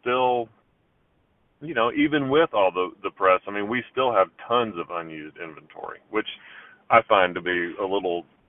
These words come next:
a little surprising. Um, but we're, you know, we're, we are still a growing business, and we have a lot of growing to do, and we're gonna grow, and we're gonna continue to grow. Um,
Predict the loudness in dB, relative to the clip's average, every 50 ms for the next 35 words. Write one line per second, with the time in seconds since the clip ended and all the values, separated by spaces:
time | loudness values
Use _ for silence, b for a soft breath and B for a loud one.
0 | _ _ _ -10 -8 -6 -4 -4 -4 -4 -8 -8 -12 -6 -2 0 0 2 0 -2
1 | -4 -8 -10 -10 -12 _ b b b b b b b b b -6 -4 -2 0 0
2 | 0 -2 -4 -8 -6 -2 0 0 0 0 _ _ -10 -2 2 4 6 6 6 4
3 | 4 0 -2 -6 -12 _ _ _ _ _ _ _ -10 -6 -2 -2 0 0 0 2
4 | 0 0 0 0 0 2 4 6 6 6 4 2 -4 _ -2 0 0 2 2 0
5 | 0 0 0 2 2 2 0 -2 -4 -2 -4 -4 -4 -6 -12 -12 -12 -12 -16 -12
6 | -8 -6 -6 -2 0 0 0 0 -2 _ _ _ _ _ _ _ _ -10 -4 0
7 | 2 2 2 0 -2 -4 -4 -2 -2 -2 -4 -6 -8 -10 -8 -6 -6 -6 -6 -2
8 | 2 2 2 4 2 0 0 0 -2 -2 0 0 0 0 0 -2 -2 -2 -2 -6
9 | -6 -8 -8 -10 -8 -8 -8 -8 -8 -8 -8 -8 -6 -4 -2 -2 -2 -2 -4 -6
10 | _ B B B B B B B B -2 0 2 2 0 -2 -6 -12 -14